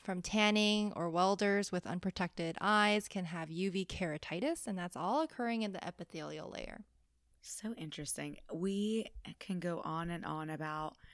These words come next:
Speaker 2: all the damage that the epithelium can undergo, <laughs> but nobody got time for that. <laughs> So let's hop on over to Bowman's layer, which is ten microns thick.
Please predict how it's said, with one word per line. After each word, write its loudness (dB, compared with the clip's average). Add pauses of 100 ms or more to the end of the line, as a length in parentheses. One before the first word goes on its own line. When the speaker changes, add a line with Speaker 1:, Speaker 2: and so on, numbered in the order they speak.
(140)
Speaker 2:
all 4
the 2
damage 0
that -2
the -2
epithelium -4
can -2
undergo, 0 (380)
<laughs> -8
but 4
nobody 0
got -2
time -2
for -2
that. -2
<laughs> 2 (720)
So 4
let's 4
hop 0
on 6
over 2
to 2
Bowman's 0
layer, 0 (280)
which 0
is 0
ten 0
microns 0
thick. -4